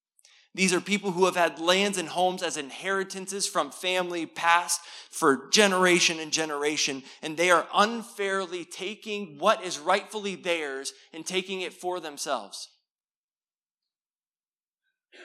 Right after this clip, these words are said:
Which, for those of you that are studiers of the law of the Old Testament, Leviticus twenty-five and Numbers chapter thirty-six strictly forbid this.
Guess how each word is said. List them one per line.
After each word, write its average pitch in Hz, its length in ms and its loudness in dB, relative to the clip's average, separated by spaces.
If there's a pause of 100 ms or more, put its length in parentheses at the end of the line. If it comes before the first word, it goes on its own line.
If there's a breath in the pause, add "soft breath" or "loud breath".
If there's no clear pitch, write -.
(1600 loud breath)
Which, - 520 2
for 160 100 -6
those 143 260 -2
of 131 120 -12
you 135 180 -8
that 127 220 -6
are 123 100 -8
studiers 123 640 -2
of 117 300 -6
the 123 100 -6
law 113 240 -4
of 104 80 -10
the 117 140 -10
Old 117 180 -6
Testament, 117 580 -8
Leviticus 131 500 -8
twenty-five 120 640 -8
and 117 100 -16
Numbers 120 340 -14
chapter 120 320 -12
thirty-six 117 680 -10
strictly 139 800 -8
forbid 110 480 -14
this. - 400 -18